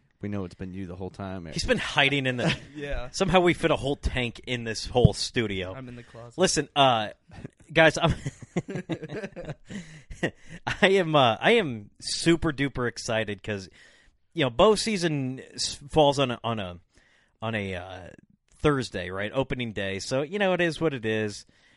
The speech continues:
Speaker 2: Friday, you can probably get out there a little bit, but I, I think Saturday, that first Saturday, is the day that you're gonna see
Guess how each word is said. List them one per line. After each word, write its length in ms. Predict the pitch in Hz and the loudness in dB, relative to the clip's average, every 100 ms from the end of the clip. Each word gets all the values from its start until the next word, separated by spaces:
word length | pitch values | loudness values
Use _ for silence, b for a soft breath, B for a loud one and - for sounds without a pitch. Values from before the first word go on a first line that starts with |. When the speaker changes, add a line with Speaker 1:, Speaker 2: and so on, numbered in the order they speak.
| b | b
Speaker 2:
Friday, 320 | - 160 156 151 | -2 4 4 2
you 140 | 151 | -2
can 140 | 147 | -4
probably 280 | 135 139 131 | -4 -4 -4
get 120 | 123 | -2
out 140 | 120 117 | -2 0
there 100 | 123 | -2
a 40 | |
little 200 | 113 117 | -2 -2
bit, 180 | 113 110 | -2 -2
but 180 | 107 101 - | -4 -6 -2
I, 140 | 123 | -2
I 60 | 117 | -2
think 480 | - - 156 156 131 - | -2 0 0 -2 -14 -8
Saturday, 920 | - - 143 135 127 110 95 90 90 | 0 2 4 4 2 -2 -4 -6 -8
that 240 | - 120 - | -4 -4 -4
first 440 | - 127 127 - | -8 -4 -4 -4
Saturday, 560 | - 113 104 98 98 95 | -2 -2 -2 -6 -8 -8
is 220 | 120 92 | -10 -10
the 240 | 87 127 127 | -10 -8 -8
day 320 | 107 117 107 | -6 -6 -4
that 160 | 95 98 | -8 -10
you're 160 | 107 | -8
gonna 200 | 135 160 | -6 -6
see 440 | 143 - 131 113 | -8 -8 -10 -10